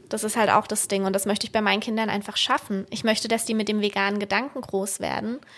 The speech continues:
ähm, aber dabei nicht dogmatisch sind.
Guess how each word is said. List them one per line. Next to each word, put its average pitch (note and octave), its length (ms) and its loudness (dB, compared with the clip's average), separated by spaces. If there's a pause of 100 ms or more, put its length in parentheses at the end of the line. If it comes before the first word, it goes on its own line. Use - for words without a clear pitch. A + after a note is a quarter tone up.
(600)
ähm, A3 540 4 (160)
aber A3 200 6
dabei G#3 200 4
nicht G#3+ 180 -2
dogmatisch A3 420 -4
sind. F#3+ 340 -8